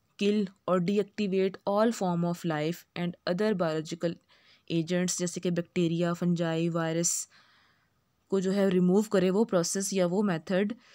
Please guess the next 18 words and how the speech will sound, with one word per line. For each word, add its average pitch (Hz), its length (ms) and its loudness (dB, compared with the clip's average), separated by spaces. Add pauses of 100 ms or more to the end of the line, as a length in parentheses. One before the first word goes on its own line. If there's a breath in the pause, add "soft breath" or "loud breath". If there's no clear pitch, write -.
(240 loud breath)
जो 185 320 0
कि 196 260 -2
किल 208 320 0
करे 190 280 0
या 202 120 2
डीएक्टिवेट 185 760 0
करे, 175 360 0 (600 soft breath)
अ, 175 60 -2 (320)
बायोलॉजिकल 175 640 0
एजेंट्स 196 360 0
को, 175 200 2
जो 175 140 0
कि 180 160 0
बैक्टीरिया, 180 1000 -2
वायरस, 175 500 -2
फंजाई 175 400 0
होते 190 300 -2
हैं, 185 220 -2